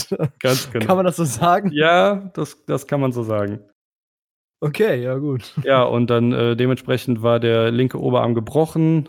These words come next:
Speaker 1: äh, musste dann, äh, etwas ü-, oberhalb des Ellenbogens musste der dann aufgeschnitten werden auf beiden Seiten, auf der Innenseite, auf der äußeren Seite.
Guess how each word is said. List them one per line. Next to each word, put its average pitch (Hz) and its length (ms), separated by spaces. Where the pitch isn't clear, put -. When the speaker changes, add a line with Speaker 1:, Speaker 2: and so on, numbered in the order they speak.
Speaker 1:
äh, 120 260
musste 123 420
dann, 117 560
äh, 107 680
etwas 131 640
ü-, 143 240
oberhalb 127 640
des 113 320
Ellenbogens 131 840
musste 123 320
der 117 160
dann 113 120
aufgeschnitten 160 680
werden 151 320
auf 143 160
beiden 135 260
Seiten, 131 300
auf - 100
der 127 140
Innenseite, 120 460
auf 117 140
der 113 400
äußeren 123 360
Seite. 117 460